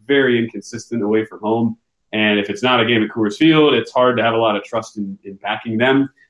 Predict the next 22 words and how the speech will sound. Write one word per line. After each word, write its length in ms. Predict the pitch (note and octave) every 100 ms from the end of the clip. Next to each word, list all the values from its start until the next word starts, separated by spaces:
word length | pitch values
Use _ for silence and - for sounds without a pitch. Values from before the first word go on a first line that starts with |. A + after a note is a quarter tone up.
| _
But 400 | G#2+ C3+ C3 B2+
that's 260 | B2 E3+ G#3
what 80 | A#3+
I 80 | E3
look 220 | D#3 E3
at 160 | E3
for 160 | - B2
Abbott. 260 | B2+ D3+ C#3
I 140 | B2+
do 180 | C3 D3+
like 220 | C#3+ C#3
the, 120 | A2+ - A2+
the 60 |
general 400 | G#2+ A#2+ C#3 A2+
profile 560 | - B2 C3 C#3+ C#3+ C#3
and 140 | G2+ F#2+
the 60 |
stuff 300 | - - C3 A#2+
he 100 | G2+
has. 280 | A#2+ D#3+ C3
It's 120 | A#2+
just, 220 | D3+ -